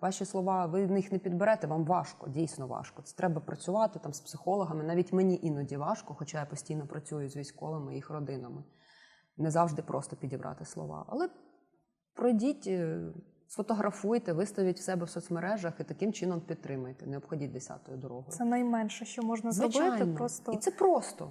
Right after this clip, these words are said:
Speaker 1: І насправді це дійсно просто.
Speaker 2: Не займає багато часу, але насправді для когось це має дуже
Speaker 1: І коли
Speaker 2: велике
Speaker 1: ці родини будуть бачити ці охоплення, от я завжди з дівчатами, тому що здебільшого це жінки, це матері, це дружини, сестри, доньки.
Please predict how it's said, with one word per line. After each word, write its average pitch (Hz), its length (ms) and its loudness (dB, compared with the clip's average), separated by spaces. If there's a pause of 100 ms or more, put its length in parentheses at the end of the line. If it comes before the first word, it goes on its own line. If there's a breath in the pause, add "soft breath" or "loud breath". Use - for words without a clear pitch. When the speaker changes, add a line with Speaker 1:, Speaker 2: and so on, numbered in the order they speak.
(120)
Speaker 1:
І - 80 0
насправді 277 500 2
це 262 180 -2
дійсно 240 380 0
просто. - 520 -2 (280)
Speaker 2:
Не 240 140 2
займає 240 420 4
багато 226 380 -2
часу, 269 380 -2
але 226 160 2
насправді 220 440 0
для 214 160 -2
когось 220 300 -4
це - 120 -8
має 214 220 -2
дуже 220 160 -4
Speaker 1:
І 220 40 -6
коли 214 100 4
Speaker 2:
велике 247 200 4
Speaker 1:
ці 262 120 0
родини 233 400 4
будуть 190 400 2
бачити 185 420 0
ці 180 140 -4
охоплення, 185 600 0
от 165 100 -4
я 185 100 4
завжди 165 500 0
з - 280 -14 (140)
дівчатами, 175 680 0
тому 165 160 -4
що 165 120 -8
здебільшого 160 460 -2
це 160 140 -2
жінки, 156 380 -6
це 160 160 -8
матері, 160 400 -2
це 190 140 -12
дружини, 151 640 -2
сестри, 156 580 -6
доньки. 143 600 -2